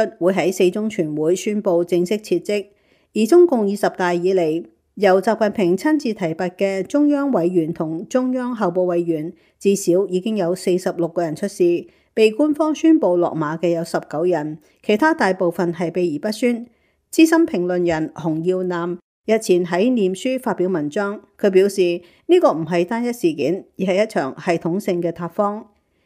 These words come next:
而家有關中共高層嘅傳聞好多，原因都係因為中共嘅黑箱操作永遠係唔透明。咁樣，各位觀眾，你覺得親共媒體係咪喺度放風，四中全會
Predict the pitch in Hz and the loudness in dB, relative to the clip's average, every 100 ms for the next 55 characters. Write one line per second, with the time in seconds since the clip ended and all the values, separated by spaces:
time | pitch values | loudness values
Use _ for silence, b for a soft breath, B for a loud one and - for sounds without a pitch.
0 | _ - 196 247 254 202 240 247 240 247 | _ -8 0 2 4 2 0 0 0 2
1 | 247 196 180 214 220 220 160 160 180 175 | 2 2 2 0 -2 -2 -2 0 -2 -2
2 | 156 147 151 165 208 202 202 - - 208 | -4 -4 -4 -4 -2 -4 -8 -14 -6 0
3 | 233 285 302 277 220 269 214 180 175 262 | 2 2 2 2 2 2 2 0 0 -2
4 | 269 185 170 180 180 202 226 208 208 190 | -2 -4 -2 -4 -4 -6 -6 -6 -4 -4
5 | 190 170 - b b b 196 240 233 233 | -2 -4 -6 b b b 2 2 2 -2
6 | 214 156 147 180 175 151 156 - _ _ | -2 -2 -2 -2 -2 -4 -6 -14 _ _
7 | - 180 208 214 190 220 220 190 - - | -2 0 2 0 0 0 0 0 -2 -4
8 | 226 277 302 330 320 349 339 226 185 160 | -2 2 2 2 2 2 4 2 0 -2
9 | 165 175 208 202 175 196 214 208 190 196 | -2 -4 -2 -2 0 -2 -2 -2 -2 -2
10 | 247 247 - - 185 220 226 180 151 147 | -4 -4 -8 -2 -2 -2 -6 -4 -4 -2
11 | 160 | 0